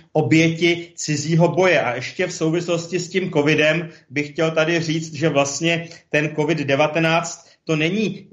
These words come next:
primárně nějaký koronavirus, ale je to bioinženýrský patogen, který má sloužit jako nástroj k zotročení lidstva. A ono to přesně do té skládanky toho Great Resetu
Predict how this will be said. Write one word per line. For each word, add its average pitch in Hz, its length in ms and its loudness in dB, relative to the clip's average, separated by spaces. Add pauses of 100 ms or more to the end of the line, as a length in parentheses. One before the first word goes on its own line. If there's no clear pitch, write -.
primárně 143 580 2
nějaký 135 380 -6
koronavirus, 135 1040 -2
ale 131 220 2
je 151 160 -2
to 175 100 -4
bioinženýrský 170 1300 -2
patogen, 135 840 0 (260)
který 156 280 0
má 170 200 4
sloužit 160 460 -2
jako 160 260 0
nástroj 156 760 0 (180)
k 131 80 -8
zotročení 160 1000 0
lidstva. 143 540 0
A 117 300 -2
ono 156 220 2
to 196 180 0
přesně 165 800 0 (140)
do 143 140 -2
té 156 220 2
skládanky 151 1080 0
toho 147 480 0
Great 143 400 0
Resetu 147 680 -2